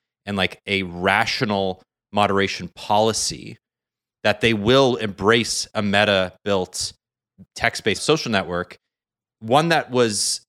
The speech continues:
built with the promise of being decentralized or a part of the Fediverse, and that integration won't come for another six months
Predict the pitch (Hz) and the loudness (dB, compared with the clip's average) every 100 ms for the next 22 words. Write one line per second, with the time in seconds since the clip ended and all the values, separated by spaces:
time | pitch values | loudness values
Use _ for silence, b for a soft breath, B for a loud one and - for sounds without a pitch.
0 | - 101 139 170 151 110 - - 135 160 | -12 0 2 2 -2 -4 -2 4 4 4
1 | 143 - - 113 98 117 127 123 - _ | 0 -2 -4 -4 -2 -2 -2 -4 -10 _
2 | 101 107 - 135 170 143 113 90 80 92 | -14 -10 -2 0 0 0 2 2 0 -6
3 | - - _ _ 110 104 101 - _ - | -10 -12 _ _ 0 2 2 -2 _ -16
4 | - 120 120 113 90 - 139 170 110 87 | -2 2 2 0 -8 -2 0 2 0 -2
5 | 80 117 - - - _ _ _ _ _ | -4 -8 -8 -8 -10 _ _ _ _ _
6 | 165 202 127 135 - 127 113 110 107 117 | -4 2 4 4 0 -8 -8 -4 0 0
7 | - 110 92 98 _ _ _ 95 101 123 | 0 -2 -2 -8 _ _ _ -4 0 0
8 | - - 131 120 98 92 - 110 104 104 | -2 -6 0 0 0 -6 -4 -2 0 -2
9 | 98 - 110 - 101 101 98 | -4 -2 -2 -4 -4 -4 -4